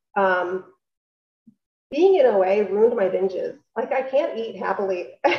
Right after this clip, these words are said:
ever again <laughs> because I know, you know, what this program is,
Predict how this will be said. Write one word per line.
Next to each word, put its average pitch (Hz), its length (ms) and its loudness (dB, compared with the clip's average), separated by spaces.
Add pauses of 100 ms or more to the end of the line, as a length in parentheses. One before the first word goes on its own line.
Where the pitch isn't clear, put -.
(200)
ever 269 320 -2
again 202 580 0
<laughs> - 640 -6
because 233 320 4
I 233 160 2
know, 233 580 0
you 247 140 -2
know, 202 120 -4
what 196 320 -6
this 220 200 -2
program 214 420 -4
is, 202 80 -8